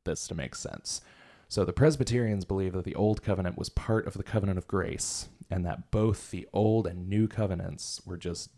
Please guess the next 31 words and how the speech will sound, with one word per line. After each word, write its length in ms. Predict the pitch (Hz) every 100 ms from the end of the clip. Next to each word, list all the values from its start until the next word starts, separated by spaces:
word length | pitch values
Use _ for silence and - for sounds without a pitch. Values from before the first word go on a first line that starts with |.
| 92 92
different 680 | 107 - 104 95 87 - - - - _ _
forms 600 | - - 104 92 90 90
of 80 | 85
the 80 | -
covenant 340 | 90 87 95
of 80 | -
grace. 500 | - - - - - _ _ _ 95
Meanwhile, 800 | 117 147 120 95 - - - - - _ _ -
antinomians 1200 | 87 95 107 113 127 117 90 78 73 95 - - - - _ -
believed 540 | 90 95 98 92 90
the 120 | 92
Old 200 | 98 95
Covenant 460 | - 98 92 87 90
was 120 | 90
part 280 | - 92 90
of 80 | -
the 80 |
covenant 360 | - 101 90 101
of 80 | -
works. 680 | 92 104 - - - - - - _ _ - - _ _ _ -
And 140 | 82
John 360 | 98 98 95 -
Owen, 480 | 139 180 147 92 95
however, 580 | 101 92 85 85 90 101
came 460 | - - 104 107 101
at 260 | - 87 85
it 160 | 76
from 180 | - 76
a 60 | -
third 560 | - - 123 139 127
position, 640 | 110 101 95 - - -